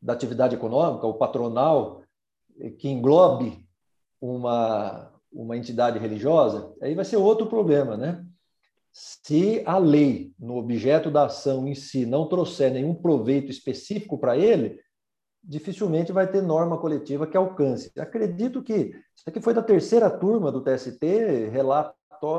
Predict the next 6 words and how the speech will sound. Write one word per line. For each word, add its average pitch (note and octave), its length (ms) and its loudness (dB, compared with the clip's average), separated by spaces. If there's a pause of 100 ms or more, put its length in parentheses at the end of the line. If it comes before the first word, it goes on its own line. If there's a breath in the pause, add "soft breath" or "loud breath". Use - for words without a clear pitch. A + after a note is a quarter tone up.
(100)
relato, D3 540 -2
é, C3+ 220 -4
relatada D3 420 0
pelo G#3+ 180 0
ministro F#3+ 640 -4 (260)
Godinho. E3+ 600 -2